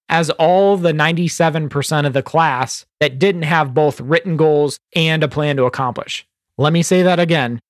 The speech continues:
That three percent of the class that both had written their goals down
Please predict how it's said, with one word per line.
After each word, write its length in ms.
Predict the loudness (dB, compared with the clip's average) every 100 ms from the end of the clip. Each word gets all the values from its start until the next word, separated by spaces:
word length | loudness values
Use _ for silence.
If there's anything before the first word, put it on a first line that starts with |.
| _ -6
That 360 | 0 0 0
three 360 | -6 -2 0 2
percent 600 | 2 -2 0 0 0 -2
of 180 | -2 0
the 100 | -2
class 520 | 0 0 0 -2 -8 -16 _
that 240 | -4 -2 0
both 260 | 0 2
had 180 | 0 -2
written 380 | 0 0 0 0
their 120 | 0
goals 300 | 2 2 0
down 400 | 0 0 0 -2